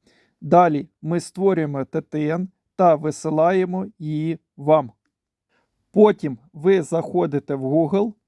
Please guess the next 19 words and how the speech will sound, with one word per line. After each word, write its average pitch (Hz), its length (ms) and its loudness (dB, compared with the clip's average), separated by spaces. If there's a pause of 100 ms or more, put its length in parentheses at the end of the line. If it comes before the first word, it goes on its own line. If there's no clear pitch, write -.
(160)
та 180 160 2
вводите 156 800 -2
«нова 156 400 2
пошта 175 640 -4 (260)
оплатити». 165 800 -2 (1300)
Заходите 190 1000 2
на 160 220 -4
сайт 175 540 -4 (120)
нової 160 500 -2 (140)
пошти. 170 480 -2 (1080)
У 196 240 4
вікні 190 680 -2
«Відстежити» 156 1000 -4 (140)
вводите 151 840 -2 (100)
номер 170 400 0
Т 156 180 -6
Т 151 300 -2
Н 160 200 -4 (600)
та 170 300 2